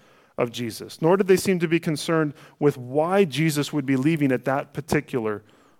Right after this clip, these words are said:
moment. They didn't ask Jesus where he was going in an effort to grasp God's mission, uh, in the world or with an interest as, as far as what was best for Jesus, but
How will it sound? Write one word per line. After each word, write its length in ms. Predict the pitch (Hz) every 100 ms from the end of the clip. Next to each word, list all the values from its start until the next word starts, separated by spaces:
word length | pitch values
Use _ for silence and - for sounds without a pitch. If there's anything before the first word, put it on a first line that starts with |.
| _
moment. 600 | 139 180 202 117 - - - - _ _ _ _ _ _ _ _ _ _ _ _ _ _ _ -
They 140 | - 143
didn't 240 | 165 156
ask 260 | 151 156 139
Jesus 400 | 131 160 151 143
where 180 | 147
he 120 | 147 147
was 160 | 135
going 400 | 120 147 151 147
in 140 | - 139
an 100 | 131
effort 400 | 160 160 156 -
to 100 | 135
grasp 540 | 113 135 147 143 - 196
God's 320 | 127 120 113
mission, 540 | 135 165 - 180 175 165 _ _ _ _ _ _ -
uh, 40 | - - - _ _
in 160 | - 131
the 80 | 123
world 520 | 120 151 175 196 180
or 200 | - 143
with 180 | 139 143
an 100 | 131
interest 500 | 135 151 160 151 - -
as, 360 | 127 127 -
as 200 | - 127
far 200 | - 139
as 120 | 127 113
what 180 | 139
was 160 | 135 117
best 400 | 107 139 135 -
for 140 | - 131
Jesus, 440 | 120 147 165 165
but 240 | - 165